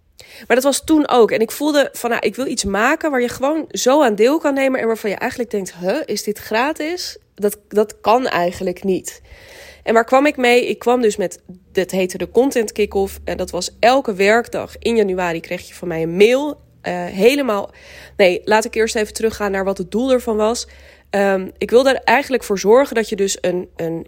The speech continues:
ja, echt een vliegende start van dat tweeduizend eenentwintig zou maken met, ehm,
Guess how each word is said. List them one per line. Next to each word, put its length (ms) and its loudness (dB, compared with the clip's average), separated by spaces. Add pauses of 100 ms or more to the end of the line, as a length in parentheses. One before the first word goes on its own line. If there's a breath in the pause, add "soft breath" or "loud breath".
ja, 220 -12 (140)
echt 220 -2
een 100 -4
vliegende 540 2
start 600 -4 (840 soft breath)
van 500 2
dat 220 4
tweeduizend 460 2
eenentwintig 440 0
zou 160 -4
maken 460 -4
met, 480 -2
ehm, 580 -4